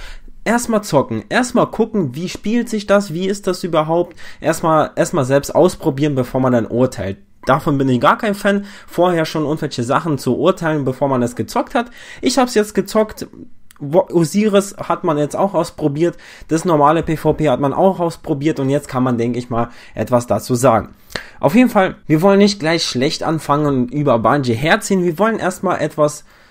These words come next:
sagen, was Bungie eigentlich ganz gut gemacht hat. Das Ziel von Bungie war es ja doch eigentlich, ein Balance zu erschaffen, wo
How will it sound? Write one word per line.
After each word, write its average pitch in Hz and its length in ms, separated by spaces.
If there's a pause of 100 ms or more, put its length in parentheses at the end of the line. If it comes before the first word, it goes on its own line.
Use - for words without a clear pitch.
(100)
sagen, 143 360
was 151 160
Bungie 160 400
eigentlich 202 420
ganz 165 260
gut 175 200
gemacht 135 400
hat. - 200 (420)
Das - 240
Ziel 254 200
von 202 240
Bungie 170 400
war 131 140
es - 140
ja 151 100
doch 139 220
eigentlich, 160 420
ein 117 180
Balance 233 560
zu - 220
erschaffen, 131 720 (360)
wo 233 600